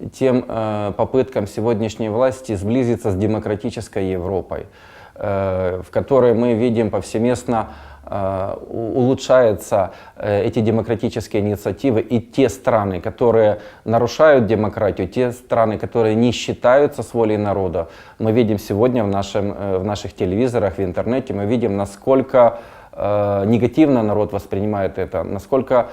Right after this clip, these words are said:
народ выходит на улицу. Последние события в Турции, посмотрите. А ведь какой мельчайший повод был всего лишь для того, чтобы десятки тысяч людей вышли на улицу.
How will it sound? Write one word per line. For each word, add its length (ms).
народ 280
выходит 380
на 100
улицу. 380
Последние 460
события 460
в 60
Турции, 400
посмотрите. 800
А 120
ведь 140
какой 360
мельчайший 640
повод 360
был 220
всего 340
лишь 140
для 120
того, 220
чтобы 380
десятки 680
тысяч 460
людей 280
вышли 300
на 160
улицу. 480